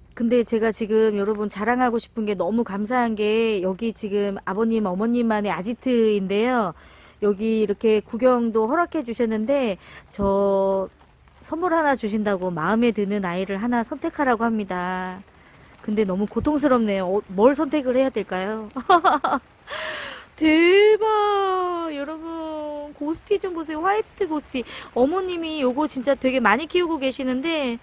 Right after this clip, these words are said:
어, 어쩌면 좋아. 세상에, 어떻게 이렇게 클 수가 있을까요?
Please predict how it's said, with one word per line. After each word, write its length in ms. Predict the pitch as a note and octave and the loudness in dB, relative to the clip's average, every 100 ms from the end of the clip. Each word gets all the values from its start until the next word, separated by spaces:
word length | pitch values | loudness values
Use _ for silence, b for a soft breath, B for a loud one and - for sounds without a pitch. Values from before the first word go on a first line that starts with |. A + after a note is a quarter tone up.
| B B B B | B B B B
어, 340 | D4+ D#4 D#4 C#4+ | 0 2 2 0
어쩌면 480 | A#3+ - E4+ F4 E4 | -2 -4 -8 -6 -6
좋아. 720 | D4+ C4+ B3+ B3 B3 B3 B3 | -2 -2 0 -2 -2 -4 -6
세상에, 420 | B3+ C4+ C#4+ B3+ | -8 -10 -6 -4
어떻게 440 | A#3 A#3+ F4 F4+ D4 | -4 -4 -2 0 0
이렇게 720 | D4+ D#4 F4+ D#4+ D#4 D4+ C#4+ | -2 -2 -2 0 0 -2 -4
클 140 | - F#4 | -8 -8
수가 260 | G4+ F#4 | -6 -4
있을까요? 1160 | D#4+ - - B3+ A#3+ A#3+ A#3+ B3 A3+ A3 G#3+ | -6 -6 -4 -2 -2 -2 -2 -2 -4 -4 -6